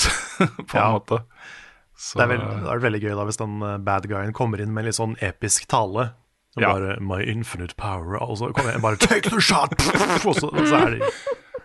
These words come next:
Speaker 2: så er de bare døde.
Speaker 1: Ja, det var en sånn intro, eh, da jeg anmeldte Beyond Light, ehm, så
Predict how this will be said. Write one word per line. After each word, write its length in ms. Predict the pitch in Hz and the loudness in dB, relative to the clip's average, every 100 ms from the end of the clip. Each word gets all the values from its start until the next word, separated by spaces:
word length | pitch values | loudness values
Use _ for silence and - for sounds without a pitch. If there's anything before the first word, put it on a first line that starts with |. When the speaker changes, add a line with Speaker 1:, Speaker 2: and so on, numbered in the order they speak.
| - | -4
Speaker 2:
så 120 | - | 0
er 40 | |
de 40 | 117 | 2
bare 100 | 107 | 2
døde. 200 | 104 113 - _ _ _ _ - | 0 -4 -10 _ _ _ _ 2
Speaker 1:
Ja, 200 | 104 107 | 4 4
det 80 | |
var 120 | 110 117 | 4 4
en 60 | |
sånn 140 | 131 123 | 2 0
intro, 360 | 117 101 113 113 | -2 -4 2 4
eh, 220 | 117 113 | 6 6
da 160 | 113 120 | 6 4
jeg 80 | 113 | 4
anmeldte 320 | 101 101 113 113 107 107 110 | 0 0 2 4 4 4 4
Beyond 220 | 113 110 | 2 4
Light, 440 | 117 170 - - - - _ 214 | 4 2 -2 -16 -16 -20 _ -14
ehm, 880 | 143 107 107 107 107 107 107 107 | -6 -2 -2 -2 -2 -4 -4 -6
så 240 | 107 - | -4 2